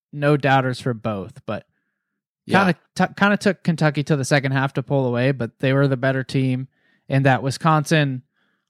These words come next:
Speaker 1: uh, Washington State game never had a chance at going over. Again, like, more terrible offense. That was,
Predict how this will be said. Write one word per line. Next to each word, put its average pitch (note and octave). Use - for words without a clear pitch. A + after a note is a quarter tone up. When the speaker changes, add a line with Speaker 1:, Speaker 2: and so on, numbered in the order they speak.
Speaker 1:
uh, B2+
Washington D3
State D3+
game D#3
never C#3+
had C#3
a B2
chance B2
at G#2+
going G#2
over. F#2
Again, B2+
like, B2
more C3
terrible C3
offense. C#3
That C3+
was, B2